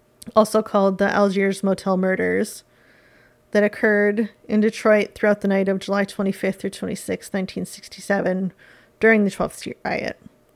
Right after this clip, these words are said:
At the Algiers Motel, approximately one mile east of where the riot began, three civilians were killed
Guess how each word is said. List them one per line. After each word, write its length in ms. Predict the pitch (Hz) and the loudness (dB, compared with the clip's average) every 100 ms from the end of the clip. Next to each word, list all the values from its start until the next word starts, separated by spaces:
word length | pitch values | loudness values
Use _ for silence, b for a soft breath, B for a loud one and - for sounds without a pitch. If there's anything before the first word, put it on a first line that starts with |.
| b b b b b b b _ | b b b b b b b _
At 200 | 233 247 | 0 0
the 200 | 302 294 | 2 2
Algiers 440 | 233 220 202 196 | 4 4 2 0
Motel, 560 | 202 196 - 185 208 277 | -2 -4 -2 0 0 -2
approximately 840 | 277 240 214 214 - 208 214 202 196 | -6 0 0 0 -4 0 2 4 2
one 520 | 190 180 - 220 247 | 0 -4 0 2 4
mile 320 | 233 214 220 - | 4 4 2 0
east 340 | 226 262 - | -2 -2 -2
of 140 | 208 | -2
where 160 | 196 202 | 2 0
the 80 | 190 | 2
riot 280 | 190 190 185 | 0 0 0
began, 580 | 185 180 185 185 196 | -2 -2 -2 -2 -4
three 320 | - - 240 285 | -6 -4 0 0
civilians 540 | 285 240 233 233 226 | 2 2 4 4 2
were 80 | 240 | -4
killed 480 | - 185 185 185 | -2 -2 0 -2